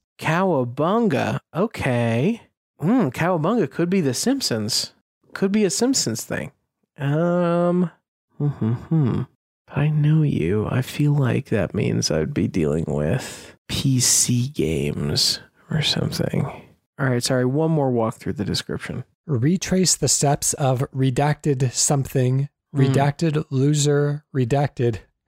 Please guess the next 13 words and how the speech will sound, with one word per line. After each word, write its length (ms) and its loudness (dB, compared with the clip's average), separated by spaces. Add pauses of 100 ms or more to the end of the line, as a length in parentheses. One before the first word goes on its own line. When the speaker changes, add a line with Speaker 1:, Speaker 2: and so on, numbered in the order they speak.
(220)
Speaker 2:
from 440 -2
the 200 0
original 680 2
land 520 2
of 240 0
the 160 2
redacted 760 0
lizards, 760 0 (540)
through 320 2
luxury 500 2
cruises, 840 0
tropical 600 -2
isles, 540 2